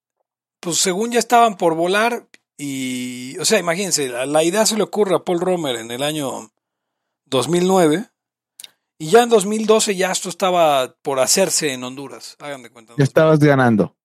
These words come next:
Speaker 1: Ah, ya, ya, ya era el momento, ya se había hecho todo, iban a hacer Charter Cities en Honduras. Nada, gan-, al final a lo único que llegaron, pues, es a su pendejada de lo mismo de siempre de las zonas económicas especiales.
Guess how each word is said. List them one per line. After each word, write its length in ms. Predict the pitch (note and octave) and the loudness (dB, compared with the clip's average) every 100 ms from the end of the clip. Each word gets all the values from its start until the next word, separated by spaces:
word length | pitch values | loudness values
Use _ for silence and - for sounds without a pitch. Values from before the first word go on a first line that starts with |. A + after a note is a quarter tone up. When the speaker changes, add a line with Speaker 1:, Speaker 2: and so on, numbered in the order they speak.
| - | -20
Speaker 1:
Ah, 180 | C3+ C#3+ | -16 -14
ya, 200 | D#3+ E3 | -12 -12
ya, 340 | F#3 G3 G3 | -10 -8 -8
ya 240 | E3 A3+ | -6 -6
era 80 | G#3+ | -4
el 80 | F3+ | -8
momento, 480 | D#3 F#3 A3 G#3 G3+ | -10 -12 -12 -10 -8
ya 420 | F3+ F3+ F3 - _ _ _ | -6 -4 -6 -10 _ _ _
se 140 | - D#3 | -8 -4
había 180 | D#3+ | -4
hecho 220 | E3 F3+ E3+ | -4 -6 -6
todo, 320 | G#3 G#3 G3 | -2 -2 0
iban 100 | F#3 | -2
a 60 | |
hacer 200 | D#3 F3+ | -2 -4
Charter 360 | E3+ F#3 F3 D3+ | -2 -4 -2 -6
Cities 320 | - F3 - | -8 -6 -6
en 100 | D3+ | -6
Honduras. 500 | C#3 D#3 F#3+ G3 - _ _ _ _ - | -8 -8 -10 -12 -14 _ _ _ _ -8
Nada, 360 | C#3 D#3 C3+ | -2 -2 -2
gan-, 220 | G2+ F#2 _ _ - | -6 -12 _ _ -8
al 160 | D3 D3 | -4 -2
final 380 | F#3 G3 A#3 | -4 -2 0
a 80 | G#3 | 0
lo 140 | E3 F#3 | -2 -4
único 340 | G#3 F3 E3 | -6 -6 -6
que 240 | - C3 | -6 -6
llegaron, 640 | B2+ D3 F#3 F#3 F#3 C#4 - _ _ _ _ _ _ _ - | -6 -2 0 0 -2 -10 -18 _ _ _ _ _ _ _ -10
pues, 160 | F#3+ | -4
es 40 | G3 | -2
a 40 | |
su 160 | F3+ D3+ | -2 -4
pendejada 600 | F3 E3+ D#3 G#3 G#3 F#3+ | -6 -4 2 4 6 4
de 240 | E3+ D#3+ | 0 -4
lo 120 | E3 | -4
mismo 320 | F#3 G3+ G#3 | -6 -8 -6
de 60 | G3 | -4
siempre 440 | - G3+ F#3 G#3 | -2 -4 -6 -6
de 120 | F#3 C#3+ | -6 -4
las 540 | C#3 C3 - - - _ _ _ _ | -4 -4 -6 -8 -12 _ _ _ _
zonas 360 | - G3+ F#3+ D#3+ | -6 -4 -2 -2
económicas 540 | E3 D#3+ F3 F3 D3 | -2 0 0 0 -4
especiales. 760 | B2+ - A#2+ C3 A#2+ G#2 - | -4 -8 -8 -4 -4 -6 -14